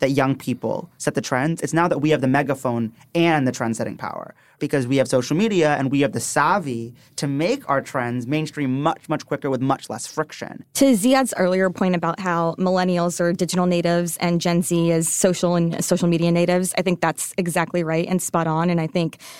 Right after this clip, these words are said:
Speaker 2: it's because this is the same thing that we saw at Now This, which is where I was right before
Speaker 1: Mm.
Speaker 2: Teen Vogue, and which I think my work and experience there has influenced a lot of what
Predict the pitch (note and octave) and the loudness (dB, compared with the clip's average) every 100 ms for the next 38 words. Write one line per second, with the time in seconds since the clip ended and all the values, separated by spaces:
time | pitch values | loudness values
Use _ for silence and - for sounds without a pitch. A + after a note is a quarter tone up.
0 | - _ G#3 F#3+ - G3 G3 F#3 F#3 E3 | -20 _ -2 0 -2 0 2 2 2 -2
1 | - - - - B3+ F4 D4 C4+ B3 A#3+ | -10 -20 -20 -2 0 2 0 2 2 2
2 | F#3+ G3 G3 E3+ E3+ E3+ - - F3 F3 | 0 0 0 0 0 0 -2 -4 -6 -4
3 | F3 E3+ E3 D#3+ D#3+ E3+ F3+ - D#3+ B2 | -2 -2 0 -2 -2 -4 -4 -4 -2 0
4 | E3+ E3+ D#3+ D3+ D#3+ - E3 F3 - E3 | 2 2 0 0 -2 -2 -2 0 0 0
5 | D#3 D#3 - E3+ - E3+ D#3+ D3+ D#3 D#3 | 0 -2 -2 -4 -2 0 0 0 0 0
6 | D#3+ E3 C#3 - G3 F3+ E3+ E3 - E3+ | 0 0 -2 0 2 4 2 0 0 2
7 | E3 D#3+ - F3 D#3+ E3 | 2 0 -4 -4 0 0